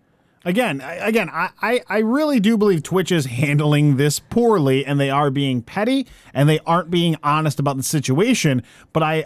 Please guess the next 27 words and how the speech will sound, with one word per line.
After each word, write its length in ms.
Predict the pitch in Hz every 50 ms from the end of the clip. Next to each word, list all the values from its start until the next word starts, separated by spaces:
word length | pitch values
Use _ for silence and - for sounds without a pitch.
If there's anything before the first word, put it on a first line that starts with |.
| - - -
I, 260 | 139 156 151 151 135 -
again, 260 | 175 160 208 226 196
I 100 | 175 180
understand 580 | 214 254 311 277 - - 294 320 370 381 359
their, 140 | 269 214 190
their 260 | 170 165 165 185 185
motives 400 | 170 165 202 269 349 370 226 170
and 140 | 165 165 156
what 160 | 151 175 -
they're 140 | - 175 156
trying 260 | 135 - 202 214 214
to 60 | 165 131
do, 180 | 135 196 233
and 100 | 220 170
I 80 | 143 131
don't 360 | 123 110 156 165 185 160 156
disagree 760 | 165 180 156 - 170 156 135 113 127 135 151 160 160 151 151
with 220 | 147 151 147 -
it 100 | 165 147
from, 300 | - 156 156 143 127 117
from 260 | - 165 165 151 139
their 220 | 123 143 160 165 165
standpoint, 420 | 151 - 170 156 127 165 160 139
from 120 | 131 135 123
a 60 | 110
business 420 | - - 240 254 - - 160 131
standpoint. 540 | - 147 131 117 - - 131 131 127 123